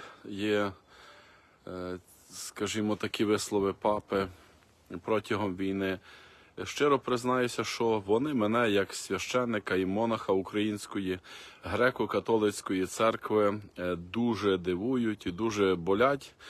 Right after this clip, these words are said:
Навіть вам скажу з трохи з іронією долі, <clears throat> я вже, е,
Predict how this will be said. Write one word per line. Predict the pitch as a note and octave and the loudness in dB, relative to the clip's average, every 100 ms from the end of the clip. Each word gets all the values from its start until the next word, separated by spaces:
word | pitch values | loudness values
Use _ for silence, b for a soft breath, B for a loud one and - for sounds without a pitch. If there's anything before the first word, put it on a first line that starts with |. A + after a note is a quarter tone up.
| B B B B | B B B B
Навіть | G#2+ D3 C#3+ A2 | 4 6 6 2
вам | A#2 B2 | 2 2
скажу | A#2 - A#2+ A2+ G#2 | 2 2 2 2 -4
з | |
трохи | - A2 - A2 | 0 -2 0 -2
з | F2 | 2
іронією | G#2+ G#2 G2+ G2+ G#2 | 2 2 2 2 4
долі, | A#2 C#3 C3+ B2 | 6 6 6 4
<clears throat> | - F3+ C3+ F#2+ - _ - - - - _ | 0 0 0 -4 -14 _ -20 -20 -20 -20 _
я | A2 A2+ | 0 2
вже, | G#2+ A2+ A2 | 4 6 8
е, | G#2+ | 6